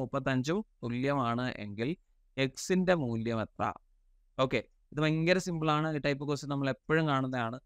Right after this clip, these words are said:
ഇതെങ്ങനെ ചെയ്യാൻ പറ്റുക? വേറൊന്നുമില്ല. ഇവിടെ എന്ത് ചെയ്യുക? ആദ്യത്തെ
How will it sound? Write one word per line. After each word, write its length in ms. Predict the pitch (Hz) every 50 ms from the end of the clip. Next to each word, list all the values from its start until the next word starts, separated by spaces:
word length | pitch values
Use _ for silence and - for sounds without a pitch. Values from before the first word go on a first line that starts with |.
| _ -
ഇതെങ്ങനെ 320 | 113 117 117 120 123 127 131 123
ചെയ്യാൻ 220 | 127 120 120 120 120
പറ്റുക? 240 | 120 113 - 120 117 113 117 117 - _ _ _ _ _ _ _ -
വേറൊന്നുമില്ല. 520 | 123 135 139 151 156 175 185 175 151 147 151 170 202 226 - _ _ _ _
ഇവിടെ 140 | - 131 135 131
എന്ത് 120 | 135 127 127
ചെയ്യുക? 220 | 123 120 113 113 - _ _ _ _ _ _ -
ആദ്യത്തെ 720 | 139 147 156 160 165 170 170 175 185 180 - - 208